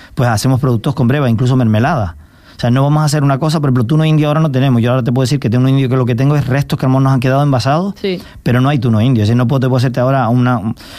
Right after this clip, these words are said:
Speaker 1: por ejemplo, un gazpacho de tuno indio.
Speaker 2: Mm.
Speaker 1: Hacemos un gazpacho de sandía, que es lo que está haciéndose, está produciéndose ahora.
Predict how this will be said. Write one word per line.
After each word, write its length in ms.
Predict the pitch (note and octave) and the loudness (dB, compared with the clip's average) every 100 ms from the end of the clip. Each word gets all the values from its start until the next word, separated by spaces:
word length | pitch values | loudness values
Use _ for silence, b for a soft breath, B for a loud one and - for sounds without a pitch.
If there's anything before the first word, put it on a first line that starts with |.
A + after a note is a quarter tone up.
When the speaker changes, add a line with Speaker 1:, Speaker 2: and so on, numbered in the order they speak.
| B | B
Speaker 1:
por 100 | - | -2
ejemplo, 220 | B2 B2 C3+ | 0 2 0
un 60 | |
gazpacho 320 | C3 - B2 A#2 | 0 -2 -2 0
de 40 | |
tuno 200 | A#2 A2 | 0 0
indio. 280 | D3+ A#2 E2+ | 2 0 -2
Speaker 2:
Mm. 60 | - - - | -8 -14 -6
Speaker 1:
Hacemos 280 | G2+ A2 B2+ | -2 0 0
un 60 | |
gazpacho 320 | B2+ B2 B2 B2+ | 0 -2 -2 0
de 20 | |
sandía, 340 | A2 A2+ D#3 | 0 0 0
que 60 | B2+ | 0
es 40 | |
lo 60 | A#2 | 0
que 60 | G#2+ | -2
está 140 | A#2 | -2
haciéndose, 380 | G#2+ A2+ G2+ - | -2 0 0 -2
está 240 | A2 B2 | -2 0
produciéndose 480 | A#2+ A#2 G2 A2+ G#2 | 0 0 0 0 0
ahora. 240 | G2 F#2 | 0 0